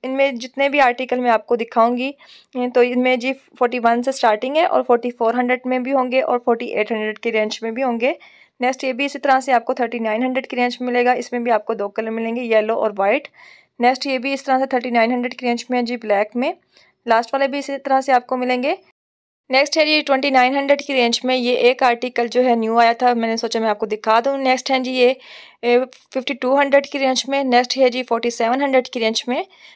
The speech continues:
नेक्स्ट अब जितने भी स्टार्ट हो रहे हैं जी थर्टी वन हंड्रेड से स्टार्टिंग है, इनमें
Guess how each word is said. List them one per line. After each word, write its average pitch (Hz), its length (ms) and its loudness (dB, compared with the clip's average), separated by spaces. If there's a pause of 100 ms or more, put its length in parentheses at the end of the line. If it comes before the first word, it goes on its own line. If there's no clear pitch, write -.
(100)
नेक्स्ट 269 260 2
अब 269 100 2
जितने 262 280 -2
भी 320 100 0
स्टार्ट 262 340 2
हो 269 100 4
रहे 269 100 2
हैं 269 100 0
जी 269 80 -6 (100)
थर्टी 247 240 0
वन 233 200 2
हंड्रेड 262 320 2
से 269 120 -8
स्टार्टिंग 262 520 0
है, 269 160 2
इनमें 247 220 0